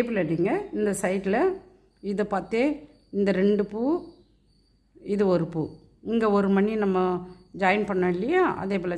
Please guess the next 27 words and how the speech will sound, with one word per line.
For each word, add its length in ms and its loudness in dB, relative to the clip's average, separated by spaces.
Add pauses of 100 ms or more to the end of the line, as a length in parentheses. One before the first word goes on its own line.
ஜாயின் 300 -2
பண்ணிக்கிங்க. 520 -6 (1160)
இதை 200 -4
பார்த்தே 240 -2 (180)
நீங்க 180 2 (100)
இந்த 120 -2 (100)
சைடு 240 -6 (100)
எல்லாமே 340 -2 (140)
போட்டுட்டு 380 -8
வாங்க, 200 -2 (320)
நானும் 320 -4
போட்டுட்டு 400 -8
வரேன். 240 -10 (960)
முக்கால் 360 4
அடி 140 -2 (100)
ஒயர் 280 0
எடுத்துக்குங்க. 560 -8 (2000)
இந்த 120 -2 (100)
சைடுல 340 -2 (140)
ஃபஸ்ட்டு 420 -4
பூவுக்கு 320 0 (320)
ரெண்டு 320 0
மணி 160 2 (140)
ஒயிட் 240 -2
கலர், 280 0 (520)
ரெண்டு 300 2
மணி 180 4